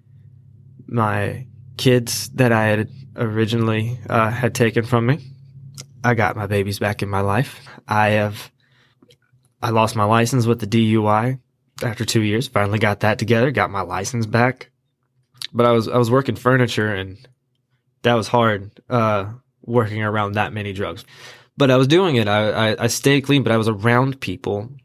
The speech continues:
that were using. And it, I felt comfortable with them. So once I got the, the peer support specialist, I, uh, that's when I applied to Daymart. I, I wanted to work in my hometown and so, in the field, get, actually get paid, not just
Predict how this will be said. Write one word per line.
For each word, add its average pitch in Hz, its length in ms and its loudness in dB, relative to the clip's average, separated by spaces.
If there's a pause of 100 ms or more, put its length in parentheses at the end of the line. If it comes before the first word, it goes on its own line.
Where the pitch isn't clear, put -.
(180)
that 90 180 0
were 98 40 -4
using. 113 600 -4 (480)
And 113 260 -2
it, - 280 -6
I 113 100 -4
felt 131 320 -2
comfortable 98 560 -2
with 92 180 -4
them. 65 320 -14 (760)
So 120 260 4
once 123 300 2
I 165 60 6
got 143 200 2
the, 110 240 2
the 101 100 -4
peer 151 220 2
support - 400 0
specialist, 104 640 -2
I, 98 320 2
uh, 95 260 -2 (300)
that's 113 220 -2
when 120 80 2
I 110 60 4
applied 107 500 -2 (160)
to - 80 -10
Daymart. 107 460 -2 (520)
I, - 120 -8 (280)
I - 80 -6
wanted 107 320 0
to 107 60 0
work 110 260 2
in 113 60 4
my 107 160 0
hometown 113 720 -2
and 104 300 -6
so, 110 220 0
in 127 120 2
the 107 80 -2
field, 123 380 0
get, 123 160 0
actually 127 320 0
get - 160 -6
paid, 117 360 0
not 107 220 -4
just 110 360 -6